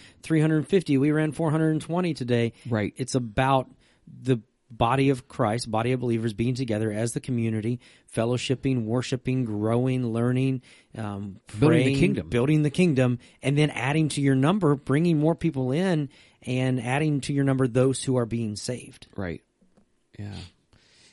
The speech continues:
Speaker 2: It's a lot. It's a lot. And, um, it's just, uh, good, good stuff. But living in community, um, is one of those things that,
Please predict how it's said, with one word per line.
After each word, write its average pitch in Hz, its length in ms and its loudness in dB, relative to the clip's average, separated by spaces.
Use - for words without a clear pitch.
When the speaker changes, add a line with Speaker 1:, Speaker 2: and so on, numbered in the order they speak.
Speaker 2:
It's 131 160 -6
a 175 60 -4
lot. 120 480 -6
It's 113 180 -12
a 117 40 -6
lot. 107 380 -8
And, 98 260 -12
um, 98 480 -12
it's - 260 -14
just, - 400 -12
uh, 98 220 -6
good, 147 320 2
good 156 160 2
stuff. 135 360 2
But 117 100 0
living 160 240 4
in 143 80 0
community, 123 800 4
um, 95 640 -4
is 101 200 -2
one 117 160 0
of 113 60 2
those 107 240 2
things 101 500 -2
that, 90 480 -4